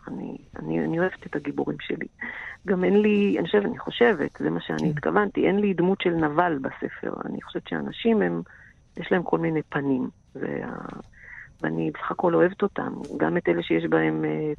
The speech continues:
Speaker 1: צדדים, אה, פחות טובים. אה, אני אוהבת, ואני חומלת, ואני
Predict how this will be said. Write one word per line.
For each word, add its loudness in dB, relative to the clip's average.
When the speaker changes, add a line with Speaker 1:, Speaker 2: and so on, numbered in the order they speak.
Speaker 1:
צדדים, -2
אה, -4
פחות -2
טובים. 2
אה, -4
אני -4
אוהבת, 4
ואני -2
חומלת, -4
ואני -4